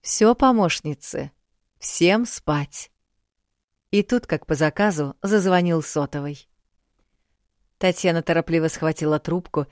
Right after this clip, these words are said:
виновато посмотрела на бабушек, и они тут же ретировались в комнаты. «Да? Матвей?»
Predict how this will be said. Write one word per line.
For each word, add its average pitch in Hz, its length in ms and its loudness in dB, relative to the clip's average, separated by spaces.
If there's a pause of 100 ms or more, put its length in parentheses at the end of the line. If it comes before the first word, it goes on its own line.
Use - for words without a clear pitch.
(340)
виновато 185 460 0
посмотрела 160 600 -2
на 151 120 -2
бабушек, 160 540 -2 (300)
и 160 80 0
они 160 220 0
тут 233 220 -4
же 185 160 0
ретировались 147 760 -2
в - 80 -20
комнаты. 135 580 -6 (1200)
«Да? 208 340 2 (560)
Матвей?» 220 680 4